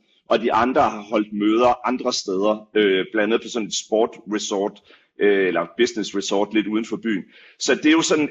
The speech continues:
det er jo måske lidt sådan en, nogle af de klassiske udfordringer, de her, øh, skrøbelige demokratier kæmper med,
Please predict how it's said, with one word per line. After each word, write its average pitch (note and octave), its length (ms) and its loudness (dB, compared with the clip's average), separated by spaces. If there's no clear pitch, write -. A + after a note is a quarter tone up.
det - 200 -8
er D3 40 2
jo D3+ 160 4
måske C3+ 380 0
lidt D3+ 240 2
sådan C3 300 0
en, A2 300 -2
nogle C#3 220 4
af D3+ 60 4
de C#3 160 -6
klassiske D3 480 -2
udfordringer, A2+ 600 0
de A#2 160 -6
her, A#2 380 4
øh, G2 280 2
skrøbelige C3 580 0
demokratier A2+ 580 -2
kæmper C#3+ 360 2
med, A2 300 4